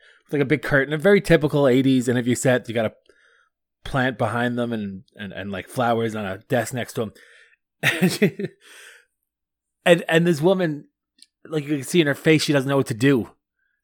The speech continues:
It's such a weird thing to say. She's got the, the interviewer, Lita, uh, Drake, Lita Powell Drake. She has her arms crossed. It really is, I don't know. It's like she, she could be asking this question at a warehouse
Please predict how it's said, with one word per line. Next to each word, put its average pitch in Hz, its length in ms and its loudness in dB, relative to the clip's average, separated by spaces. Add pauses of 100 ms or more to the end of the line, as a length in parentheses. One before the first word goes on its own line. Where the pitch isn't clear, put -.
It's 135 120 -10
such 147 160 -2
a 135 60 0
weird 143 340 2
thing 135 140 2
to 127 60 -2
say. 135 300 6 (260)
She's 143 140 -6
got 160 240 0
the, 151 180 6
the 156 180 0
interviewer, 147 640 2
Lita, 143 340 2
uh, 117 420 0
Drake, 131 300 -4 (120)
Lita 165 300 4
Powell 135 300 4
Drake. 131 380 2 (520)
She - 200 2
has 165 180 8
her 151 100 0
arms 147 380 -4
crossed. 143 400 0
It 143 100 -6
really 180 480 4
is, 143 420 0 (760)
I 147 100 0
don't 160 140 2
know. 170 100 0
It's 156 160 0
like 170 140 0
she, 156 240 2
she 139 180 -4
could 151 140 0
be 156 100 8
asking 147 240 2
this 135 100 -4
question 135 360 -2
at 113 80 -2
a 113 40 2
warehouse 110 680 -2